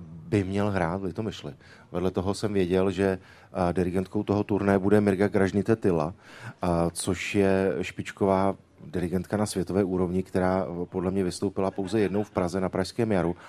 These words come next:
A pak jsme se, když jsme se s Mirkou bavili, já jsem jí říkal, že, že jsem z Hradce Králové, tak ona mi říkala: „Já jsem tam byla na kurzech.“ Takže Mirka Gražnite Tyla dirigovala i v Hradci Hradeckou filharmonii,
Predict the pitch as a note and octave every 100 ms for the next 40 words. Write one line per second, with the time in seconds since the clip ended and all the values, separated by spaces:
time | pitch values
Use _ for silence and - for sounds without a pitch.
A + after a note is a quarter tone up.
0 | - - - F#2+ F2 - G#2+ - A2 A#2
1 | - A2 G#2 - G#2 G2+ G#2 - A#2 A2+
2 | F#2+ G2 G2+ F#2 G2+ G2+ F#2+ G#2 F#2+ F#2
3 | F2+ F2+ A2 F#2 E2+ - - E2+ D#2+ D#2
4 | E2 - - - - F#2+ G2+ G2 G2 G2+
5 | G2 G2 G2+ A2+ A#2 G2+ - C3 F#2 D2+
6 | - - - A#2 - F#2+ G2+ F#2+ F#2+ A2
7 | G2+ G2 G2+ G2+ A2+ - G#2+ G#2+ - -
8 | F#2+ G2+ G2+ A2 A2+ G#2+ F#2 - F#2 G2
9 | F2+ - G#2 - F2+ D#2 D#2+ D#2